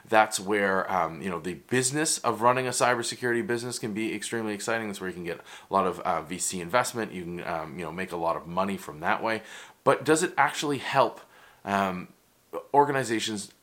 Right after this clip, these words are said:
defend themselves? And that's a real question. That's a legitimate question. So if you had money to buy one product,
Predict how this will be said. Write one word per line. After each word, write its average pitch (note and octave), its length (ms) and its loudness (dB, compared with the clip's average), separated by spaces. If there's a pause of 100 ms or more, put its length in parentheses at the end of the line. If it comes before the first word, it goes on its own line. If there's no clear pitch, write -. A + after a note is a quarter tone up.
defend A#2 600 -2
themselves? - 580 -8
And C3 100 -4
that's F#3+ 160 -2
a G3+ 60 2
real G2+ 480 0 (260)
question. - 360 -6
That's A#2 160 -6
a D3+ 40 0
legitimate A2+ 760 -2
question. F#2+ 400 -8
So A2+ 100 0
if A2+ 100 -4
you E3+ 120 2
had E3 260 2 (300)
money C3+ 400 2
to C#3+ 120 -2
buy B2 200 8
one A2+ 360 2
product, - 560 2